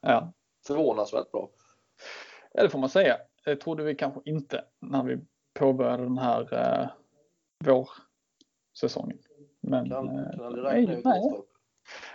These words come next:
Speaker 1: Tydligen inte. Tydligen inte. Och Kl-, Tobias Klein har gjort comeback där också. Om vi inte har nämnt det innan, så gör vi det nu. Målvakten Tobias Klein, det är ju en bra förstärkning för slutet här. Han är ju duktig när han,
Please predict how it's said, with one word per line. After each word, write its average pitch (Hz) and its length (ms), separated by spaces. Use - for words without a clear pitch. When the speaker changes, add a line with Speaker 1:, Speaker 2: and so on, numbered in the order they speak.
Speaker 1:
Tydligen 175 300
inte. 185 200
Tydligen 139 300
inte. 135 340
Och 135 220
Kl-, 143 180
Tobias 143 300
Klein 135 240
har 139 140
gjort 151 280
comeback 127 300
där 117 80
också. 110 200
Om 113 100
vi 117 60
inte 113 140
har 113 40
nämnt 113 220
det 113 100
innan, 113 180
så 117 80
gör 113 80
vi 110 60
det 113 80
nu. 185 360
Målvakten 117 560
Tobias - 340
Klein, 123 200
det 139 120
är 180 40
ju 170 100
en 135 140
bra 123 160
förstärkning - 680
för 50 200
slutet - 400
här. - 80
Han 135 140
är 147 40
ju 139 80
duktig 131 300
när 117 80
han, 117 260